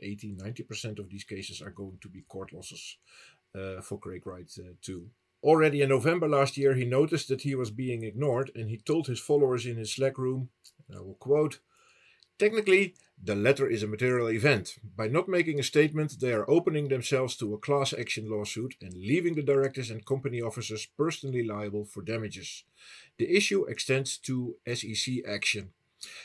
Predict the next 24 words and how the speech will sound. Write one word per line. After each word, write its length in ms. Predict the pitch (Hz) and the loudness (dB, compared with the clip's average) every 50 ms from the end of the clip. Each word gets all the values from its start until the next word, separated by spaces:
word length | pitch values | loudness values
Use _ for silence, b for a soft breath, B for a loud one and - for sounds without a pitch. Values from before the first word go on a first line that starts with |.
| B B | B B
As 140 | - 123 117 | -2 -2 -2
a 60 | 123 | 0
public 340 | - - 190 190 175 156 - | 2 2 4 4 4 2 2
company, 480 | - 156 160 - 170 147 160 160 160 - - | 0 0 0 0 0 2 2 0 0 -4 -6
the 80 | - | -8
failure 380 | 107 - - 190 208 196 165 143 | -4 4 8 10 10 10 10 8
to 180 | - 147 131 120 | 2 0 -2 0
report 420 | 127 156 170 - 156 151 147 143 | 0 0 0 2 2 2 2 2
a 60 | 123 | 0
material 440 | 104 107 - 156 160 156 139 131 123 | -4 -4 0 2 4 4 4 4 4
event 340 | 117 107 98 92 135 131 - | 2 0 0 0 -2 -2 -4
of 100 | 107 95 | -6 -4
this 180 | - 120 117 - | -2 -2 0 0
size 360 | - 123 110 107 107 107 - | 0 0 0 0 -2 -2 -4
is 180 | - 104 87 101 | -8 -10 -8 -8
a 60 | 95 | -10
felony 460 | - - - 143 147 139 117 107 104 | -4 0 2 4 4 4 2 0 -4
offense. 600 | 95 95 - - 101 92 87 87 - - - - _ b b b b b b b b | -6 -8 -8 -10 -10 -10 -10 -10 -12 -12 -12 -14 _ b b b b b b b b
More, 420 | 107 107 135 151 113 110 151 208 - b b b b | 0 2 4 4 4 4 2 0 -2 b b b b
it 160 | - - - 107 | -4 -4 -2 -2
is 160 | 101 - - | -4 -6 -6
significantly 920 | - - - 110 - 104 123 139 170 220 220 - 208 196 160 156 147 139 135 | -8 -8 -8 -8 -8 -8 -6 -4 -2 -2 -2 -4 -4 -6 -4 -4 -2 -2 -2
large 420 | 127 131 127 127 127 123 - - | -2 -2 -4 -4 -6 -6 -8 -10
enough 400 | - 120 120 120 120 120 - - | -8 -8 -6 -4 -4 -6 -6 -10